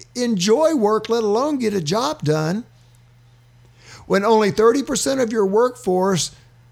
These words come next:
would give positive answers to the twelve questions in the Gallup Q twelve survey. And by the way,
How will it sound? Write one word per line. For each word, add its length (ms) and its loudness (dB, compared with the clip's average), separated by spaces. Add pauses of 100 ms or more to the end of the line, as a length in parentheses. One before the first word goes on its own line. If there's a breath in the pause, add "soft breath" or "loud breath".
(260)
would 160 2
give 240 0
positive 520 0
answers 420 -2
to 100 -4
the 100 -4
twelve 400 -2
questions 540 -2
in 120 -2
the 80 -2
Gallup 420 -2
Q 160 0
twelve 340 -2
survey. 480 0
And 100 2
by 260 2
the 100 0
way, 480 0